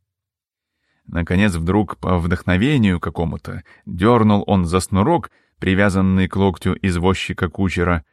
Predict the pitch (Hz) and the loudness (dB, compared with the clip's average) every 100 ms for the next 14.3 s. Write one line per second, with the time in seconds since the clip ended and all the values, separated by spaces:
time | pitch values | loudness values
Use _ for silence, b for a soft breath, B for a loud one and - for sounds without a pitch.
0 | _ _ _ _ - 90 - 98 90 90 | _ _ _ _ -6 -6 -2 0 2 2
1 | 92 - 90 151 165 160 - _ _ _ | 0 -2 0 0 0 -4 -6 _ _ _
2 | 98 92 90 95 87 107 156 113 98 95 | -8 -2 -2 0 0 0 0 0 0 0
3 | 85 127 - 110 92 90 101 - - _ | -2 -4 0 0 2 0 0 -4 -18 _
4 | _ - 87 90 101 101 92 71 - - | _ -6 0 2 0 -2 -4 -6 -8 -16
5 | - _ _ _ _ _ _ _ _ _ | -20 _ _ _ _ _ _ _ _ _
6 | - 80 80 82 - 87 - 87 85 - | -8 -2 -2 0 -2 -2 -2 -2 -2 -2
7 | 82 87 87 87 87 117 - 85 78 - | -2 0 0 0 0 0 -2 -4 -4 -8
8 | b b - 87 82 113 131 139 127 127 | b b -6 -2 2 2 0 0 0 -2
9 | 104 117 113 110 98 104 101 92 - - | 0 0 2 2 0 0 0 -2 -10 -10
10 | - 92 - 151 - - 87 90 87 90 | -2 -2 0 -2 -4 -4 -2 0 2 0
11 | 85 90 - 107 208 202 - 160 156 139 | 0 -2 -4 -4 -2 -2 -2 -4 -2 -2
12 | - _ _ _ _ - 82 87 95 175 | -6 _ _ _ _ -8 -2 2 2 2
13 | 190 180 - 156 123 165 147 - 147 143 | 0 -2 -2 -2 0 0 -2 -4 -4 0
14 | 143 135 | 2 2